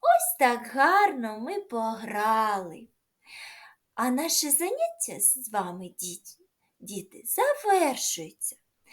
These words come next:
Я пропоную вам пригадати, за що ви любите зиму, і розказати про це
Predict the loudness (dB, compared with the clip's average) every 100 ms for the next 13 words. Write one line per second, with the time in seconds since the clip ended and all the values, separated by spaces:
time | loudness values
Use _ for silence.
0 | -20 -16 -8 -6 -4 -4 -4 -4 -2 0
1 | 0 0 -2 -4 -10 -12 _ -20 4 8
2 | 8 10 8 8 2 -2 -14 -20 _ _
3 | 6 6 4 2 2 2 4 8 10 10
4 | 8 4 0 0 2 4 2 0 -2 -2
5 | -2 4 6 6 6 4 0 -8 -16 _
6 | _ _ -20 -16 -8 -2 2 2 6 6
7 | 6 6 4 4 -4 -12 -14 _ -20 _
8 | -8 -4 4 6 6 4 2 0